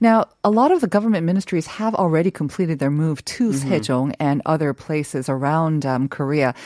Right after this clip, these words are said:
Speaker 1: as part of this plan for balanced development. I guess their plan is to try to complete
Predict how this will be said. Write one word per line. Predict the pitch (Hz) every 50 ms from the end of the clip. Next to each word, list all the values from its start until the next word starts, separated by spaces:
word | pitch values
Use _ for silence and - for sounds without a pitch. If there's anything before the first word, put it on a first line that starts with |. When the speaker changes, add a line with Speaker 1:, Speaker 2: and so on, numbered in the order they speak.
| - - -
Speaker 1:
as | 143 143 -
part | - - 160 160
of | 151 143
this | - 139 139 -
plan | _ - - 151 151 151 147
for | - - 156 143 139 139 135 131 - - - _
balanced | - 156 151 160 160 160 147 131 - -
development. | 151 127 143 151 160 - - 139 135 127 127 139 - - - - - - -
I | 180
guess | 165 185 185 180 - - - - 208 196 -
their | 156 170 175 175 175 170
plan | 175 - - 196 190 190 190
is | - 165 - - - -
to | 156
try | - - - 175 170
to | 170 - -
complete | - - 160 139 - - - - 247 277 302 269 - - - -